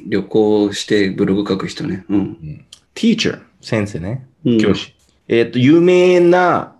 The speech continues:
Speaker 2: えーっと、俳優か歌手。
Speaker 1: うん。
Speaker 2: えーっと、brain doctor。
Speaker 1: うん。
Speaker 2: えーっと、脳の医者先生。
Speaker 1: うんうんうん。
Speaker 2: この中で、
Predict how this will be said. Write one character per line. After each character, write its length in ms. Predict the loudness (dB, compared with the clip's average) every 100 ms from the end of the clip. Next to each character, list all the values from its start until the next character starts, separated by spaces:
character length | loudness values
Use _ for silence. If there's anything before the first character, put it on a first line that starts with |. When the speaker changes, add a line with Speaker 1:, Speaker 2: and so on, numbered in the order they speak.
| -4
Speaker 2:
え 260 | 2 4 2
ー 60 |
っ 20 |
と、 100 | -2
俳 300 | -4 0 2
優 180 | 2 0
か 420 | 0 -2 -2 -8 _ _
歌 140 | -8 -8
手。 160 | -6
Speaker 1:
う 460 | -8 -8 _ -2 0
ん。 240 | 0 -4 -16 -20 -20 -20 -20 -20 _
Speaker 2:
え 240 | 0 2 0
ー 40 | 0
っ 20 |
と、 420 | 2 4 2 -2
brain 520 | -2 0 2 0 -2 -4
doctor。 400 | -4 -4 -8 -20 _ 0
Speaker 1:
う 80 | 2
ん。 400 | 2 0 -6 -20 _
Speaker 2:
え 60 | -16
ー 200 | -16 -16
っ 40 |
と、 100 | -10
脳 300 | -4 -2 0
の 360 | 0 0 -2 -12 -18
医 80 |
者 280 | -10 -10 -10 _ -12
先 200 | -10 -10
生。 140 | -12 _ 0
Speaker 1:
う 40 |
ん 40 |
う 20 | 0
ん 40 |
う 20 |
ん。 640 | 0 -4 -8 -10 -12 -12 -14 _ _ -6
Speaker 2:
こ 100 | -2
の 100 | -2
中 320 | -2 -4 -2
で、 300 | 0 0